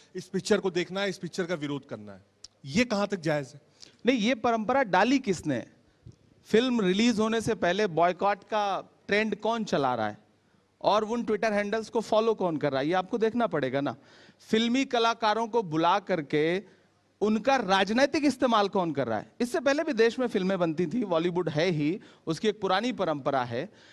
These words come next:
Speaker 2: लेकिन फिल्मों का राजनीतिकरण किया किसने? इसके जिम्मेदार कौन है? ये तो आप भी जानते हैं, देश जानता है। फिल्में अपने मिजाज की, जिस देश में अपनी पसंद की फिल्में सरकार टैक्स फ्री कर रही है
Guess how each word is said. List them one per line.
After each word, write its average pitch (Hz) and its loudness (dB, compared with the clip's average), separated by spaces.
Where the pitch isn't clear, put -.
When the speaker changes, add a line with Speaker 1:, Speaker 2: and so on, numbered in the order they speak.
Speaker 2:
लेकिन 233 2
फिल्मों 226 0
का 254 2
राजनीतिकरण 240 0
किया 269 4
किसने? 156 -4
इसके 190 0
जिम्मेदार 240 0
कौन 175 -2
है? 107 -8
ये 180 2
तो 214 2
आप 208 4
भी 247 -2
जानते 240 2
हैं, 185 0
देश 180 4
जानता 214 4
है। 165 0
फिल्में 240 2
अपने 240 0
मिजाज 196 2
की, 180 -2
जिस 220 0
देश 202 2
में 160 0
अपनी 254 0
पसंद 247 0
की 247 -2
फिल्में 202 0
सरकार 220 4
टैक्स 214 0
फ्री 285 2
कर 220 2
रही 151 2
है 156 -2